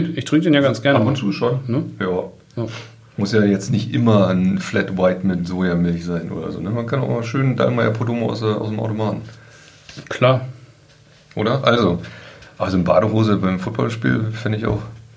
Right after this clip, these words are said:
Speaker 2: lustig. Lustig zumindest. Für die Au-, Außenstehende.
Speaker 1: Auf jeden Fall. Ich meine, äh,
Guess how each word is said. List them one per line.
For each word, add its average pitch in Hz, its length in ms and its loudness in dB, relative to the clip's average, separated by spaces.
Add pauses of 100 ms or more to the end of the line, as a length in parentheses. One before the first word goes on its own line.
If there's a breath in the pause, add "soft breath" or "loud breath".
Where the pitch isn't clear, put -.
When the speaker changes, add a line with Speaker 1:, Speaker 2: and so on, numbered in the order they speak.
(140)
Speaker 2:
lustig. - 440 -2
Lustig 160 360 2
zumindest. 85 540 -6
Für 101 200 -2
die 92 120 0
Au-, 110 140 2
Außenstehende. 87 580 -2 (1300 loud breath)
Speaker 1:
Auf 113 160 -6
jeden 123 220 4
Fall. 120 360 4 (280 loud breath)
Ich 123 100 -4
meine, 123 160 2
äh, 139 120 -8